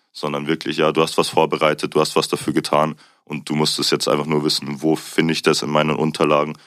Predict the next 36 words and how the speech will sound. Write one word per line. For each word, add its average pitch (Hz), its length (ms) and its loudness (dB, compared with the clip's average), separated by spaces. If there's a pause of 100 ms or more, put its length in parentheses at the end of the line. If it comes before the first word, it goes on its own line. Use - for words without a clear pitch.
(200)
Und 67 340 -12
das - 180 0
war 69 140 4
eigentlich 65 280 -2
schon 73 200 -4
auch 76 220 2
mal 69 200 0 (140)
gar 71 80 -4
nicht 71 140 -4
so - 120 0
verkehrt. - 540 -2 (720)
Und 73 240 -6
jetzt 71 240 0
bin 73 140 -2
ich - 140 -4
mal, 71 340 0 (180)
ja, 78 220 -2 (300)
ich - 100 -2
habe 104 120 4
mir 113 60 4
noch 101 80 4
nicht 98 200 -2
genau 82 200 4
überlegt, 82 340 4
wie 85 100 4
ich 78 100 0
dieses 82 260 -2
Semester 80 380 0
mache, 78 320 0
ob 78 160 0
online 80 420 2
oder 76 300 -2
Präsenz. 73 600 -2 (420)
Ich - 80 -10
weiß 76 160 0
nicht. 78 260 -6